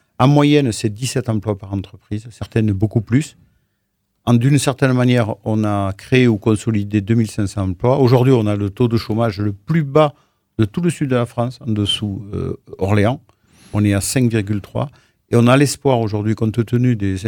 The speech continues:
des entreprises qui vont venir, de descendre en dessous les cinq pour cent. Mais on va renforcer les zones d'activité à l'est de Rodez, sur la zone d'Arsac, en achetant davantage de terrain, puisqu'on a une demande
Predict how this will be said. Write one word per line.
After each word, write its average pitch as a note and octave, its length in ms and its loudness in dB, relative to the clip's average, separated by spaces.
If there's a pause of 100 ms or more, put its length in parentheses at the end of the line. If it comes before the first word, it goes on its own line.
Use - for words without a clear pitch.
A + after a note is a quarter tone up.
(160)
des F#2+ 680 -4
entreprises B2 460 -2
qui - 160 -8
vont G2+ 160 -2
venir, G2+ 440 2 (520)
de G#2+ 80 2
descendre B2 420 -2
en A#2 60 -2
dessous G#2 260 -4
les G#2 80 -2
cinq G#2 240 -6
pour - 160 -20
cent. G2 160 -16 (320)
Mais C#3 160 6
on C3 220 2
va B2 320 2 (340)
renforcer D3+ 420 -2
les B2+ 100 -2
zones A#2 220 -4
d'activité G#2+ 680 -4
à G#2 160 0
l'est A2+ 460 -2
de G2+ 160 -6
Rodez, F#2+ 340 -2 (600)
sur - 160 -4
la G#2 100 2
zone G2+ 240 -2
d'Arsac, G#2+ 480 -6 (220)
en G2+ 40 -4
achetant G2+ 280 -4
davantage G2+ 420 -2
de G#2 100 -4
terrain, A#2+ 300 0
puisqu'on A2 300 -4
a G#2+ 60 2
une G#2+ 120 2
demande A2+ 380 0